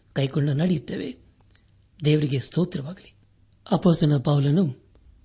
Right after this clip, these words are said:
ಥೆಸಲೋನಿಕ ಸಭೆಗೆ ಬರೆದ ಮೊದಲನೇ ಪತ್ರಿಕೆ ಒಂದನೇ ಅಧ್ಯಾಯ ಒಂಬತ್ತು ಹಾಗೂ ಹತ್ತನೇ ವಚನಗಳಲ್ಲಿ ಹೀಗೆ ಬರೆಯುತ್ತಾನೆ, "ನಾವು ನಿಮ್ಮಲ್ಲಿಗೆ ಬಂದಾಗ ನೀವು ಎಂಥ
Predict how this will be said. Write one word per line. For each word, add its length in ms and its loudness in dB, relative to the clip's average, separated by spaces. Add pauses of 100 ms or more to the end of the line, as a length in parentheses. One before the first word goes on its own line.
(200)
ಥೆಸಲೋನಿಕ 520 4
ಸಭೆಗೆ 400 2
ಬರೆದ 240 2
ಮೊದಲನೇ 580 2
ಪತ್ರಿಕೆ 680 -2 (720)
ಒಂದನೇ 320 4
ಅಧ್ಯಾಯ 400 0 (1300)
ಒಂಬತ್ತು 360 6
ಹಾಗೂ 220 6
ಹತ್ತನೇ 300 4
ವಚನಗಳಲ್ಲಿ 800 0 (760)
ಹೀಗೆ 280 4
ಬರೆಯುತ್ತಾನೆ, 600 -2 (1300)
"ನಾವು 260 6
ನಿಮ್ಮಲ್ಲಿಗೆ 480 6
ಬಂದಾಗ 460 0 (1200)
ನೀವು 160 8
ಎಂಥ 340 6